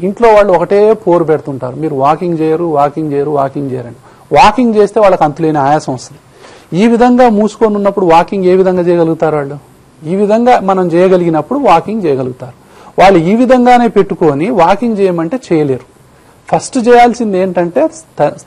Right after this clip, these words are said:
తగిన వైద్యం గనక మనం అలర్జీ, ఆస్మాకు మనం తీసుకున్నట్లయితే ఊపిరితిత్తులు ఓపెన్ అవుతాయి.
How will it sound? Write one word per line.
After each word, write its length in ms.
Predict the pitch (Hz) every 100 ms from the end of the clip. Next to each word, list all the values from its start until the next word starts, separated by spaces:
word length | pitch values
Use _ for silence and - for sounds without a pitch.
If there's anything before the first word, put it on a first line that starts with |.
| - - -
తగిన 300 | 151 202 208
వైద్యం 460 | 180 190 208 240
గనక 180 | 220 208
మనం 280 | 196 190 185
అలర్జీ, 420 | 165 180 170 180
ఆస్మాకు 720 | 175 165 - 170 165 160 170 -
మనం 200 | 147 147
తీసుకున్నట్లయితే 840 | 139 160 - 160 143 139 127 170
ఊపిరితిత్తులు 800 | 269 180 196 196 190 - _ 233 247
ఓపెన్ 300 | 170 160 147
అవుతాయి. 600 | 127 131 123 135 131